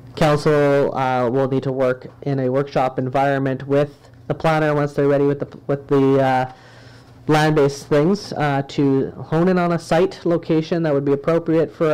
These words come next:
affordable housing, and then once we zone in on that, to h-, work with the housing group to figure out what the proposal would be for an affordable housing development. And number three, uh, would be,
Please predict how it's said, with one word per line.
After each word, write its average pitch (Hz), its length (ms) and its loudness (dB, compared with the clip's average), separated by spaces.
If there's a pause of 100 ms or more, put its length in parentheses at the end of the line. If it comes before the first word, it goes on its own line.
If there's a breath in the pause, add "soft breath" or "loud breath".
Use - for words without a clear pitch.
affordable 156 380 -2
housing, 160 500 -2 (440 loud breath)
and 139 360 0
then 139 360 0
once 139 260 -2
we 143 120 2
zone 139 260 -2
in 135 80 -2
on 131 140 -2
that, 131 220 -4 (340 loud breath)
to 143 120 0
h-, 135 80 -2
work 156 320 0
with 147 240 -2
the 139 160 2
housing 147 380 0
group 135 220 0
to 131 120 -4
figure 135 340 -2
out 131 140 2
what 131 160 -2
the 135 60 -2
proposal 139 560 -2
would 131 240 -2
be 127 260 0 (400 loud breath)
for 135 140 2
an 131 100 0
affordable 127 400 0
housing 127 300 -2
development. 127 560 0 (540 loud breath)
And 135 400 2
number 131 220 2
three, 160 560 2 (480 loud breath)
uh, 127 460 0
would 139 200 0
be, 131 340 2